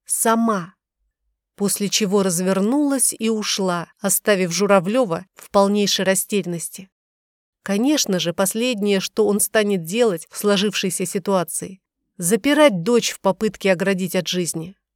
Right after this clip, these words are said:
Но руку на пульсе держать точно станет.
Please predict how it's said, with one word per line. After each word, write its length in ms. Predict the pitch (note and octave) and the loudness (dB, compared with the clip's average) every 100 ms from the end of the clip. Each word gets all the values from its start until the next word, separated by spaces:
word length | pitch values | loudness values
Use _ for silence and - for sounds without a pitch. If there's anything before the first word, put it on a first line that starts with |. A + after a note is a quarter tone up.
| _ _ _ _ | _ _ _ _
Но 240 | F#3+ G3 G3 | -2 0 2
руку 280 | C#4+ B3 | 0 0
на 160 | F#3+ F#3 | 0 0
пульсе 540 | F#3 F3+ E3 - - - _ _ _ - | 0 -4 -4 -6 -10 -18 _ _ _ -6
держать 600 | F3+ G3+ G3+ A3 G#3+ - | -4 -2 0 0 -2 -8
точно 360 | - G#3 - E3+ | -2 -2 -2 -6
станет. 540 | - F3 D#3 - - | -4 -4 -6 -10 -20